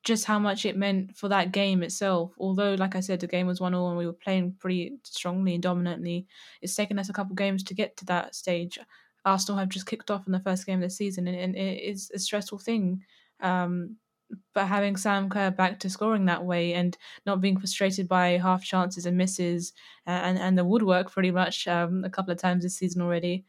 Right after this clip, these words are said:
it was a relief. It was a relief for her, for the team, for myself watching. Um, and I do think it's, it's one of those cliche things. You score one and, and then more goals start coming. And pretty much in this game, yeah, because we pretty much scored for the,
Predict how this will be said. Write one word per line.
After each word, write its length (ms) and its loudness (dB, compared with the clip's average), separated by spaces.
it 220 -2
was 200 -4
a 60 2
relief. 460 0
It 80 -8
was 120 -2
a 40 -2
relief 200 2
for 80 0
her, 260 4
for 60 -18
the 80 -4
team, 480 0
for 80 -4
myself 460 -2
watching. 500 -4
Um, 420 4
and 240 4
I 100 4
do 180 2
think 220 2
it's, 240 -2
it's 200 -6
one 100 2
of 60 4
those 100 0
cliche 360 -2
things. 320 2
You 60 2
score 320 -2
one 320 4
and, 340 0
and 220 2
then 440 2
more 240 -2
goals 280 2
start 280 2
coming. 280 0
And 160 0
pretty 140 4
much 200 4
in 100 2
this 140 0
game, 260 4
yeah, 160 4
because 260 -2
we 120 0
pretty 180 0
much 160 2
scored 280 -2
for 80 -4
the, 220 -2